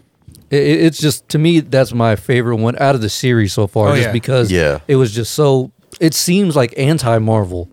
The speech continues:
Speaker 1: You know what I
Speaker 3: Yeah.
Speaker 1: mean? Like,
Speaker 3: It
Speaker 1: where, where, where, what, where what we're talking about with, uh, Falcon Winter Soldier is, that's the epitome of Marvel.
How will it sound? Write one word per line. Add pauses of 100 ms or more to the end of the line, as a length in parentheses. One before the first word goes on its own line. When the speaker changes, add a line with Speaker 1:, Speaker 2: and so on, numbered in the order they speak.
(160)
Speaker 1:
You
know
what
I
Speaker 3:
Yeah.
Speaker 1:
mean? (420)
Like,
Speaker 3:
It (220)
Speaker 1:
where,
where, (280)
where,
what,
where
what
we're
talking
about
with,
uh,
Falcon
Winter
Soldier
is, (200)
that's
the
epitome
of
Marvel.